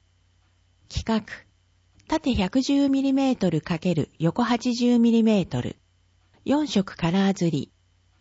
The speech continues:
発行部数、約二万七千部。その他、デジタル版約四万部を配信。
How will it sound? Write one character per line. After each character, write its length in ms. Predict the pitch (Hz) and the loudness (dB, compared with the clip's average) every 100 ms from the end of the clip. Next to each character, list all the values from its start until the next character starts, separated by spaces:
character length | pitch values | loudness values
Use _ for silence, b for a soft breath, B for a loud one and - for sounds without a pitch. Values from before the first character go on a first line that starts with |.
| _ _ _ - | _ _ _ -6
発 240 | 196 196 - | -6 -6 0
行 240 | 269 269 | 2 2
部 120 | 262 | 2
数、 460 | - 247 214 131 - _ _ _ _ 240 | 0 0 2 0 -4 _ _ _ _ -4
約 300 | 277 - 185 | -4 -2 2
二 160 | 175 | 4
万 260 | 214 277 190 | 4 2 2
七 240 | 165 190 | 2 0
千 320 | 190 190 180 | 0 0 0
部。 180 | 160 151 - _ _ _ _ _ _ | -2 -4 -6 _ _ _ _ _ _
そ 200 | - 196 | -6 0
の 120 | 208 | 0
他、 260 | 214 156 - _ - | 0 -4 -6 _ -4
デ 80 | 170 | -4
ジ 160 | 196 | -2
タ 120 | 214 202 | -2 0
ル 100 | 196 | 0
版 260 | 190 190 | 0 2
約 260 | 196 196 160 | 0 0 0
四 280 | 170 220 226 | 2 2 2
万 260 | 247 226 | 2 2
部 140 | 226 220 | 2 2
を 60 | |
配 240 | 202 143 143 | 0 -2 -4
信。 500 | - 135 127 120 | -6 -6 -4 -4